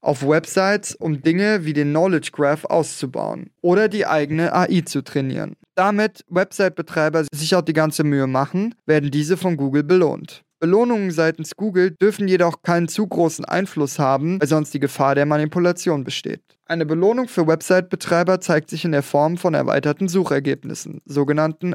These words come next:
Rich Results. Also kann ich mein Ranking dadurch verbessern? Nicht direkt. Ist es trotzdem gut für seo? Definitiv.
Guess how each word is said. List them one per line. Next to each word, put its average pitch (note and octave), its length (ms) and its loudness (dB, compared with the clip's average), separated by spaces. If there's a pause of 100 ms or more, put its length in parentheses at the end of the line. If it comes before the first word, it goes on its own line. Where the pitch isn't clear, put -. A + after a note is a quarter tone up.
Rich D#3 380 -2
Results. - 680 -2 (220)
Also E3+ 500 0 (160)
kann F3 180 0
ich F3 140 2
mein D#3 180 2
Ranking F3 580 0
dadurch D3 380 2
verbessern? F#3+ 680 -2 (300)
Nicht - 400 -2
direkt. - 600 -2 (280)
Ist - 180 0
es E3 120 -8
trotzdem F3 440 0
gut F3 200 2
für C#3+ 160 0
seo? E3 460 2 (240)
Definitiv. C#3+ 800 -2